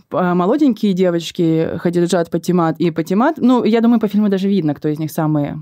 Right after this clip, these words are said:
молодые. И Аминат, она постарше, и часто чувствуется, что она, э, берет ответственность за них, за всех.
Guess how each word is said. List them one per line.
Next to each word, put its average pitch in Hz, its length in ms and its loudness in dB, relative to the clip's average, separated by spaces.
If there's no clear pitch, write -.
молодые. 196 580 0
И - 60 -6
Аминат, 196 300 2
она 180 160 0
постарше, 226 580 -2
и 165 400 0
часто 170 320 -4
чувствуется, 165 480 -6
что 160 200 -4
она, 151 380 -2
э, 151 440 -2
берет 151 300 -4
ответственность 226 360 -2
за 170 100 -2
них, 156 120 -2
за 160 100 -4
всех. - 260 -8